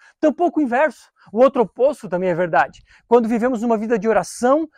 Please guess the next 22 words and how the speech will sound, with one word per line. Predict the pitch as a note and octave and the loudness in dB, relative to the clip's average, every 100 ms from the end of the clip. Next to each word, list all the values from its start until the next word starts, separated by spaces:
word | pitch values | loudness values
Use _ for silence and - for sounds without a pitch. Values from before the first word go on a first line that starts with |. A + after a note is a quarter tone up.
| - | -4
mas | A3+ G#3+ | 0 0
não | B3 | 0
mergulhamos | B3+ A#3 G#3+ G#3 C4+ C#4 G3 | 0 0 -2 2 2 2 -6
em | |
sua | F3 F3+ | -8 -8
palavra. | - E3 D3+ C3+ _ _ _ _ _ - | -4 -2 -2 -6 _ _ _ _ _ -4
Assim | G3+ B3+ | -4 0
como | A#3 A#3+ | 2 2
um | A#3 | 0
pássaro | A3 A#3 - G3+ | 0 0 -2 -2
tem | A3 A3 | -2 -2
duas | G#3+ G3+ | -2 2
asas | G#3 A#3+ A#3 G3+ D#3 | 4 4 2 -6 -8
e | |
tem | E3 G#3 G3+ | -4 -4 -4
uma | G#3+ G#3+ A3 | 0 6 6
asa | G3 F#3 | 6 -2
tão | G#3 | -4
importante | G3+ G3+ F3 G#3 - | -4 -6 -6 -10 -12
quanto | A3 - | -12 -4
a | |
outra, | G3+ A3 A3+ | 2 2 0